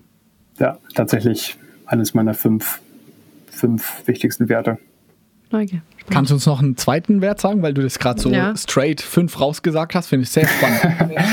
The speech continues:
Speaker 1: Ja, tatsächlich. Also ich bin da totaler Verfechter von, hab das auch, äh, gibt ja ganz viel so Persönlichkeitstests, ähm, ähm, kennt ihr auch sicher, ganzen, ähm, Rees, M B T I und Strengths Finder, wie sie alle heißen. Genau, für mich, äh,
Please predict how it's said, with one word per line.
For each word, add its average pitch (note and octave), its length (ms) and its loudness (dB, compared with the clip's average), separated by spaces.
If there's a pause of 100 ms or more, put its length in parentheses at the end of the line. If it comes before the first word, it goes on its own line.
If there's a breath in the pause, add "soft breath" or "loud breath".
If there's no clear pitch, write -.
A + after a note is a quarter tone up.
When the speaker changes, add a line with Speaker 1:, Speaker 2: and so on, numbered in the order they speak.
(600 loud breath)
Speaker 1:
Ja, C#3 200 2
tatsächlich. C#3 560 0
Also A#2+ 140 0
ich A2 60 -4
bin C3 100 2
da A#2+ 100 0
totaler A#2+ 380 0
Verfechter A#2+ 440 0
von, A#2 240 0
hab A#2 120 -2
das A2 160 0
auch, - 340 -2
äh, A2+ 260 2
gibt A2 160 0
ja A#2 60 2
ganz A2 200 0
viel A#2+ 120 0
so A2 80 0
Persönlichkeitstests, G#2+ 1200 -2
ähm, G2+ 420 0 (200)
ähm, G#2 260 0
kennt - 240 0
ihr A2+ 140 2
auch - 260 -6
sicher, A2+ 540 0
ganzen, G#2+ 440 0 (140)
ähm, G#2 320 0
Rees, A2+ 300 2
M A2+ 100 0
B G#2+ 80 2
T G#2 160 0
I G#2 320 0
und G#2+ 80 0
Strengths A2 320 -2
Finder, A2 260 -4
wie A2+ 60 -2
sie B2+ 140 0
alle A2 160 -6
heißen. A#2 180 -8 (460 loud breath)
Genau, A2+ 220 2
für - 160 0
mich, C#3+ 360 -2
äh, B2+ 380 0